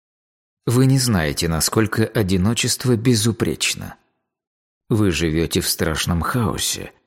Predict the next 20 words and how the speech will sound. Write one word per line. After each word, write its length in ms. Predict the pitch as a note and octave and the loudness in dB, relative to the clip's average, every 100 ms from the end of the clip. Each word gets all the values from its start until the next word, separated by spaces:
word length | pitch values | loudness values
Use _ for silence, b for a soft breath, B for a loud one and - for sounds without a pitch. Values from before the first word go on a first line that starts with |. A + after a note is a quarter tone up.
| _ _ _ _ - | _ _ _ _ -4
а 180 | F#2+ E2 | -2 0
одиночество – 920 | D2+ F#2 C3 - C#2 - A1+ A1 - _ _ _ _ | 0 2 2 -2 -4 -4 -6 -12 -16 _ _ _ _
это 300 | D3+ D#3 D3+ | -2 2 2
ваш 320 | A#2+ A#2 A2 | 2 2 0
дом. 320 | D#2 C2+ A1 - _ _ _ _ _ _ | -2 -6 -8 -16 _ _ _ _ _ _
Одиночество – 1000 | - E2+ D2 C#2 E2 G2+ - - - A1 - _ _ _ _ | -4 -2 -2 -2 0 -2 -2 -4 -6 -12 -16 _ _ _ _
это 280 | - G2+ F2+ | -6 -2 -2
ваша 280 | D#2 - F#2 | -2 -2 -4
свобода. 760 | - F#2+ G2 A2+ F2 G#1+ - _ _ _ _ _ _ _ - | -2 -2 0 0 -2 -6 -14 _ _ _ _ _ _ _ -4
Это 220 | A#2+ A2+ | -2 2
свобода 580 | - A#2 A#2+ D#3+ D#3+ D#3+ | 2 4 4 4 4 2
от 200 | D#3+ C3 | 2 4
других 420 | C3+ B2 C#3 - | 4 4 2 0
людей, 480 | F#2 A1+ B1 C#2 - _ _ _ _ _ _ | -4 -4 -6 -8 -10 _ _ _ _ _ _
свобода 680 | - G#2+ F#2 D#2 F#2+ G2+ G#2+ | -2 2 2 2 2 2 0
от 260 | - F#2 | 0 -4
необходимости 840 | D#2+ D#2+ - F#2 E2+ G2+ G#2 - G2+ | -2 -4 -2 -2 0 2 2 0 -2
быть 480 | F#2 G#2+ B2 - - _ - | 0 0 -2 -4 -10 _ -4
как 240 | F#2+ G2 | -2 0
другие. 600 | F#2 D#2+ - A#1 - - | 0 -2 -4 -10 -12 -16